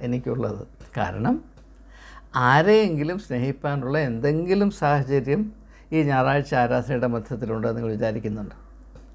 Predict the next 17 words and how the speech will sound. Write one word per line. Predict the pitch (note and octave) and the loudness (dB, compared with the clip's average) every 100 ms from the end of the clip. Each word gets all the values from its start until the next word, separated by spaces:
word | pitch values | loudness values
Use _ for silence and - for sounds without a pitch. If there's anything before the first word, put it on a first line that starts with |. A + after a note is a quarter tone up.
| - - - - | -20 -20 -20 -12
അറുപത്തിയഞ്ച് | G#2 G#2+ B2 C#3 E3 E3+ F3 | -4 2 4 4 2 0 4
വർഷമെങ്കിലും | E3 C#3 E3+ E3 E3+ E3+ | 2 2 -2 -2 0 0
അങ്ങനെ | D#3 D#3 D#3+ | 0 0 0
ആ-, | C#3 C#3 C3+ - B2+ | 2 0 -2 -4 -2
ആ-, | C3 - B2+ | -2 -4 -6
ആ-, | A#2+ - A#2+ | -6 -4 -4
ആരാധിച്ചൊരു | C3 D#3 D#3+ D#3 D#3 C3+ | 0 0 0 0 0 0
വ്യക്തി | C3 A#2+ D3+ | -2 -2 -2
എന്ന | D3 C#3+ C3+ | 0 0 2
നിലയിൽ | C#3 D3 A#2 | 2 2 0
എനിക്ക് | B2 F3 | -2 0
പറയാൻ | E3 E3 D#3+ | 4 4 4
കഴിയും, | D3 B2+ A2+ G#3 - - - - - - | 2 2 -2 -6 -10 -20 -20 -20 -20 -8
അങ്ങനെ | A#2 C3+ C3+ G#2+ | -4 0 2 0
യാതൊരു, | A2+ B2 C3+ C#3 C#3+ D3+ - - - - - - - - B2+ | 0 0 0 2 0 -2 -8 -20 -20 -20 -20 -20 -20 -8 -2
ആ, | B2+ C3 B2+ B2+ B2+ | 0 0 -2 -4 -4
ആ, | C3 | -4